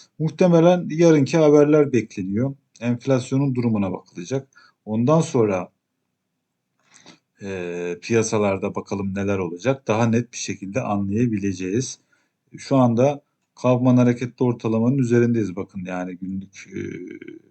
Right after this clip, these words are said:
grafiğe baktığımızda bu olumludur. Yani ben istiyorum ki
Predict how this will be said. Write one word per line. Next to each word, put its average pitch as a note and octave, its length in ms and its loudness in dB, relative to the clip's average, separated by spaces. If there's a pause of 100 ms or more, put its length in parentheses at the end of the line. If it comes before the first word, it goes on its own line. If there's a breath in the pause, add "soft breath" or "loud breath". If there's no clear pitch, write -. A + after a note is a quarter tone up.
(200)
grafiğe F#2 380 -10
baktığımızda G#2+ 680 -8
bu A2 180 0
olumludur. G#2+ 580 -2 (440 soft breath)
Yani A#2 180 -2
ben D#3 120 2
istiyorum B2+ 480 -2
ki D#3 320 -6